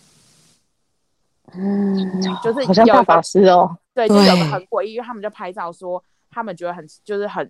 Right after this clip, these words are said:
Speaker 2: 妙，为什么阿公可以头尾颠倒？阿公就变头尾，
Speaker 3: 嗯。
Speaker 2: 啊，还有那阵子就是他一直看那个老人啊，我记得那时候跟你，就是他跟我讲整个鸡皮疙瘩，想说干你娘。他就说阿公一直说有个，有，他表达的唯一清楚就是有一个老人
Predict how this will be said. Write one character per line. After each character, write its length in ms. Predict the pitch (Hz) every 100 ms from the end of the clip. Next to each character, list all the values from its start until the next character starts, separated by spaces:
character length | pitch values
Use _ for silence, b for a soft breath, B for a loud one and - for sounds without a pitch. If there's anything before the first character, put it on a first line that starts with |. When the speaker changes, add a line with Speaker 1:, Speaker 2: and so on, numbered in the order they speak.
| -
Speaker 2:
妙， 320 | 196 214 165
为 100 | 185
什 80 | 180
么 80 | 170
阿 100 | 151
公 220 | 165 170
可 180 | 175 156
以 140 | 156 -
头 440 | - 151 147 151 - -
尾 220 | 165 123
颠 340 | - 147 147
倒？ 320 | 147 135 60 _ _ _ _ _ _ _ _ _ _ _ _
阿 120 | 190
公 220 | 196 208
就 80 | 226
变 160 | 208
头 80 | 170
尾， 100 | 160
Speaker 3:
嗯。 20 | 180
Speaker 2:
啊， 120 | 277
还 140 | 302 285
有 40 |
那 120 | 240 254
阵 160 | 254
子 100 | 185
就 120 | 175
是 60 | 220
他 140 | 208
一 60 | 226
直 100 | 156
看 120 | 180
那 80 | 185
个 80 | 165
老 200 | 139 95
人 140 | 95 123
啊， 80 | 135
我 80 | 151
记 120 | 190
得 40 |
那 60 | 170
时 60 |
候 40 | 143
跟 160 | 143
你， 60 | 143 _ -
就 100 | 214
是 80 |
他 140 | 220 240
跟 100 | 233
我 80 | 220
讲 180 | 170
整 80 | 165
个 80 | 151
鸡 160 | - 175
皮 140 | 156
疙 80 | 160
瘩， 140 | 165
想 100 | 143
说 100 | 147
干 160 | 165 147
你 80 | 143
娘。 200 | 143 - _ _ _
他 140 | 214
就 100 | 214
说 300 | 214 208 202 - _ -
阿 100 | 185
公 180 | 208 233
一 40 |
直 80 | 196
说 180 | 208 190
有 160 | 156
个， 160 | 147 -
有， 200 | - 175 - -
他 160 | 254
表 280 | 240 208 151
达 240 | 151 135
的 120 | 156 170
唯 180 | 160
一 80 | 175
清 160 | 190 180
楚 100 | 147
就 80 | 170
是 300 | 185 180 - _
有 180 | 160 135
一 60 | 165
个 160 | 165
老 180 | 156 123
人 140 | 131